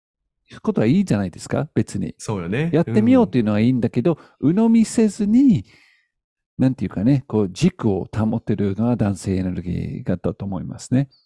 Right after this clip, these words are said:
Speaker 1: はい。ではちょっとグラウンディングをね、えー、目的とした呼吸法をしたいと思います。まずは座っていただいて、気持ちよくね、あぐらでも正座でも何でもいいんです。座っていただいて、目を閉じて、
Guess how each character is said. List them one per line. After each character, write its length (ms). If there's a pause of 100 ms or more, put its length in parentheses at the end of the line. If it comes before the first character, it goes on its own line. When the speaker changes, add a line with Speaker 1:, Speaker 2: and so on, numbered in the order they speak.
(220)
Speaker 1:
は 120
い。 180
で 120
は 120
ち 100
ょ 20
っ 20
と 120
グ 140
ラ 120
ウ 100
ン 60
デ 100
ィ 40
ン 20
グ 100
を 40
ね、 200 (380)
え 80
ー、 40
目 220
的 240
と 120
し 100
た 180
呼 120
吸 220
法 220
を 80
し 80
た 160
い 60
と 140
思 200
い 60
ま 200
す。 240 (1080)
ま 120
ず 120
は 100
座 260
っ 60
て 160
い 80
た 100
だ 120
い 120
て、 200
気 160
持 140
ち 140
よ 80
く 140
ね、 160
あ 80
ぐ 120
ら 100
で 120
も 120
正 220
座 120
で 100
も 140
何 180
で 80
も 140
い 60
い 20
ん 100
で 120
す。 240
座 80
っ 40
て 180
い 40
た 120
だ 100
い 160
て、 220 (1700)
目 260
を 40
閉 220
じ 180
て、 340